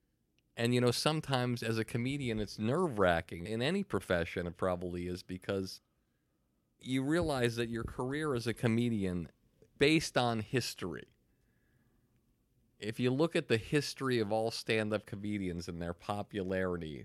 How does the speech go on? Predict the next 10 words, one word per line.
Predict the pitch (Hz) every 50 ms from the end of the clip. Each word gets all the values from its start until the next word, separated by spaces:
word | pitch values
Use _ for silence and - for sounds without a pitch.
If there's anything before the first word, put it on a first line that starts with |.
| - _ -
from | - 90 87 85 80 73 67 - _ _ _ _ _ _
when | - 92 95 95 95 95 95 92 87
they | 87 87 87
started | - - - - 107 104 104 104 104 101 101 98 95 95 - _ _ _ _ _
till | - 92 87
the | 90 92 92
end | 95 98 92
of | 90 85
their | 87 85 85
life, | 85 85 80 73 58 - - -